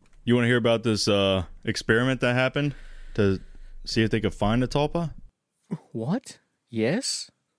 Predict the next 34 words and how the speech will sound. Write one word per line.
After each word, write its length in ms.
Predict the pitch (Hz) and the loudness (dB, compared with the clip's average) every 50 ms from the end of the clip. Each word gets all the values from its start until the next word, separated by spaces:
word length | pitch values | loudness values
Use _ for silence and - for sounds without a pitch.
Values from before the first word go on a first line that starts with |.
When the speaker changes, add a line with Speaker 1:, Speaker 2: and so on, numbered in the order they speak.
| - - | -18 -6
Speaker 1:
So 400 | - - 127 117 113 110 110 107 | 2 4 4 6 6 4 4 4
in 220 | 104 110 113 107 107 | 2 4 4 4 4
nineteen 340 | 120 139 151 - 156 143 127 | 4 2 2 2 0 0 2
seventy-two, 680 | - 135 127 123 113 95 - 127 120 113 104 98 95 | 2 2 2 2 0 0 0 0 2 2 4 4 4
there 120 | 98 98 | 4 4
was 140 | 98 95 90 | 2 2 2
an 60 | 98 | 0
experiment 600 | 95 - - - - 117 117 113 110 101 92 87 | 0 -2 -2 -2 2 2 2 4 2 2 0 0
done 260 | 85 101 101 98 98 | 0 2 2 2 2
in 240 | 95 92 92 90 92 | 2 2 2 2 2
Ontario, 640 | - 95 95 95 90 - 110 107 107 101 98 92 90 | 2 2 0 0 0 0 2 2 4 4 2 2 0
Canada, 680 | - - 110 104 107 104 95 87 87 85 82 82 80 - - - - - - - - _ - - - - | 0 0 0 2 2 2 2 2 2 0 0 -2 -4 -8 -12 -20 -20 -20 -20 -20 -20 _ -20 -20 -12 -6
to 100 | - 110 | -2 -2
see 220 | - - - 113 104 | 0 2 2 2 2
if 100 | 92 - | 0 0
people 280 | 117 117 101 107 101 | -2 -2 0 0 -2
could 240 | 90 - 113 104 80 | -2 0 -2 -2 -2
communicate 680 | - 95 92 98 120 143 139 127 - - 113 107 104 | -2 0 2 2 2 2 2 0 0 0 0 0 2
with 260 | 85 95 87 - - - - | 0 -2 -4 -4 -8 -6 -2
fictional, 600 | 139 131 - - 135 123 117 110 107 104 98 - - - - | -2 -2 -2 -2 -2 0 0 2 0 0 -2 -4 -8 -8 -2
they 60 | 107 101 | -2 -2
s-, 140 | - - - - - | -2 -4 -10 -10 -6
they 100 | 113 117 | -6 -2
said 180 | - 151 123 - | 2 0 0 2
fictional 380 | - 143 131 - - 107 90 | 0 -2 -2 0 -2 -2 -2
ghosts 760 | 87 80 - 107 104 101 82 71 - - - - - - - _ _ - _ _ _ - - | -2 -2 0 2 2 2 2 -2 -4 -10 -10 -10 -10 -12 -12 _ _ -20 _ _ _ -12 -4
through 240 | - 110 101 92 90 | 0 0 2 2 0
human 380 | 82 - 113 107 95 90 87 87 | 0 0 0 0 0 0 -2 0
will. 340 | 95 98 87 76 71 67 - - - - - - - _ _ - - - - - - - - - - - - - - - _ _ _ _ - | 0 0 0 0 -4 -10 -16 -18 -20 -20 -20 -20 -20 _ _ -20 -20 -20 -20 -20 -20 -20 -20 -20 -20 -20 -20 -20 -20 -20 _ _ _ _ -6
So 180 | - 98 95 | 0 2 4
Speaker 2:
I'm 140 | 101 143 185 180 | 6 6 6 6
a 40 | |
human 320 | 135 120 131 120 110 101 101 | 4 4 4 2 2 2 2
will. 260 | 104 110 139 160 | 2 2 2 2